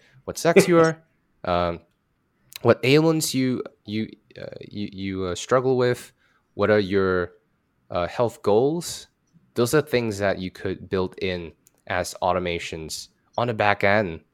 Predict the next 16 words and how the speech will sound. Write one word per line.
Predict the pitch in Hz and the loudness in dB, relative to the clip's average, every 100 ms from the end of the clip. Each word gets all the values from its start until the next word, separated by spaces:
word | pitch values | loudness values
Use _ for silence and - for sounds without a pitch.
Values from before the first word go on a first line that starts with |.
| _ | _
Once | - 107 107 | 0 0 2
you | 113 | -2
have | 87 | 0
gathered | 92 98 87 | 0 0 -2
enough | 82 90 117 - - | -2 0 0 -2 -12
information, | - 92 87 76 76 87 92 _ _ _ | -12 -10 -8 -8 -8 -8 -10 _ _ _
you | 95 | -6
could | 101 - | -4 -4
upsell, | - 101 - - 127 127 117 - _ | -6 -4 -2 4 6 6 2 -4 _
cross-sell, | - 101 95 - 95 87 85 85 _ _ _ | -6 -4 -2 -2 0 2 0 -6 _ _ _
and | 98 87 85 - 98 87 | -4 -4 -6 -12 -16 0
build | 104 107 107 104 _ _ _ | 4 6 4 0 _ _ _
automated | 98 98 98 - 95 | 2 2 -2 -4 -10
promotions | - 92 92 90 95 82 | -6 -4 -4 -4 -10 -10
and | 80 | -12
sequences | - 101 95 95 - 80 78 - | -8 -8 -8 -10 -8 -8 -10 -16